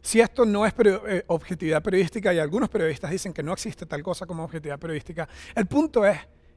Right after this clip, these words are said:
que esto suena como una investigación, como un relato de algo que pasó, y no como un libro de religión. Ahora, el segundo punto es,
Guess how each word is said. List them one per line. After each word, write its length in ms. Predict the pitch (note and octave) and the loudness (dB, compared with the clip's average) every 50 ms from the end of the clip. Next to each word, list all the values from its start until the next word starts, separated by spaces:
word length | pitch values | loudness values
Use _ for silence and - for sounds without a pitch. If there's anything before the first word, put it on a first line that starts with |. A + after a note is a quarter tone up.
| _ _ | _ _
que 460 | - A3 F#3+ F#3+ - - _ _ _ _ - | 2 4 4 4 0 -4 _ _ _ _ 0
esto 240 | B3 A3 - - | 0 0 0 -4
suena 500 | - - - A#3+ A3+ G#3 G3 G3+ G#3 G3+ - _ _ _ _ _ | -6 -4 0 0 2 2 2 0 -4 -6 -10 _ _ _ _ _
como 340 | - - F#3+ F#3 E3+ E3 E3 - - _ _ - | 0 2 2 4 2 0 -4 -8 -14 _ _ -2
una 200 | - G#3+ A3 A3+ | 2 4 4 4
investigación, 760 | A3 G3+ - - G#3+ F3+ D#3 - - G3+ F#3 F3 E3+ F3 D#3+ | 4 2 0 -2 -2 -2 -2 -2 -2 -4 -4 -4 -4 -6 -8
como 260 | - F3+ D#3+ D3+ D#3 | -8 -6 -6 -4 -2
un 140 | F#3+ A3 G#3+ | 0 0 2
relato 340 | G#3+ F#3 E3+ D#3+ D#3+ - F3+ | 4 4 4 4 4 2 -2
de 80 | E3 | -2
algo 240 | C#3+ C#3+ D3+ E3+ D#3+ | -2 -4 -6 -8 -8
que 80 | - E3+ | -10 -8
pasó, 460 | - E3+ - - - F3+ C3 - - _ _ _ _ _ | -8 -8 -8 -8 -8 -8 -8 -10 -14 _ _ _ _ _
y 80 | D#3+ E3+ | -6 -4
no 140 | F3+ F3 | -4 -4
como 220 | - A3 G3 F3+ E3 | -2 -4 -4 -2 -4
un 120 | D#3+ E3 | -4 -4
libro 380 | E3+ F3 E3 D#3+ E3+ E3 E3 - - - - | -4 -4 -4 -4 -4 -6 -8 -8 -14 -16 -6
de 120 | E3+ E3+ D3+ | -4 -4 -4
religión. 460 | D3+ C#3+ C3 B2+ - - C#3 A2+ - - - - - - - - - - - - - - - - - _ - - - - _ _ _ _ - - - - - - - - - | -4 -6 -8 -10 -12 -14 -16 -16 -18 -20 -20 -20 -20 -20 -20 -20 -20 -20 -20 -20 -20 -20 -20 -20 -20 _ -20 -20 -20 -20 _ _ _ _ -20 -20 -20 -20 -20 -20 -20 -4 4
Ahora, 260 | - F3+ F3+ C3+ - - - - - - - - - - - - - - - - _ _ _ _ | 6 6 6 6 2 -4 -12 -20 -20 -20 -20 -20 -20 -20 -20 -20 -20 -20 -20 -20 _ _ _ _
el 80 | A3 G#3 | 4 4
segundo 340 | - A#3 C4 E4 F4 F4 | 6 6 6 6 6 4
punto 380 | C4 B3+ A#3 G#3+ F#3 - F#3 D#3+ | 4 4 2 0 2 2 2 4
es, 240 | D3 F3 - - | 4 2 0 -4